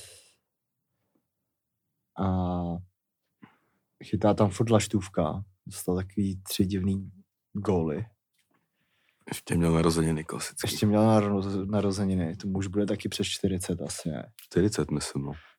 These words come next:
Speaker 1: Čtyřicet, no. Stále se stejně steká pokaždý, když dostane gól.
Speaker 2: Hmm.
Speaker 1: Ale, eh, jinak kádr Baníku teda nic moc, no.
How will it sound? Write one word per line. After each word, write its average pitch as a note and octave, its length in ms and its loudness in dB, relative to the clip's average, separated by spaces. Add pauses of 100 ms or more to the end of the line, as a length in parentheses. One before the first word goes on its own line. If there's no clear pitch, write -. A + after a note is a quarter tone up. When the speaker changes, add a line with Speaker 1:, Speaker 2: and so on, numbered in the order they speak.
(120)
Speaker 1:
Čtyřicet, - 540 0 (120)
no. - 60 -12 (440)
Stále G#2 600 4
se G2 380 0
stejně G#2 360 2
steká G#2+ 600 -2
pokaždý, F#2+ 420 -4
když F#2+ 160 -2
dostane F#2 400 -2
gól. F2 200 -2 (240)
Speaker 2:
Hmm. D#2+ 240 4 (1120)
Speaker 1:
Ale, G2 680 2 (2250)
eh, G2 460 2
jinak G2+ 360 2
kádr G2 340 6
Baníku G2 440 4
teda G#2 220 4
nic G#2 240 2
moc, G#2+ 300 0
no. - 260 -6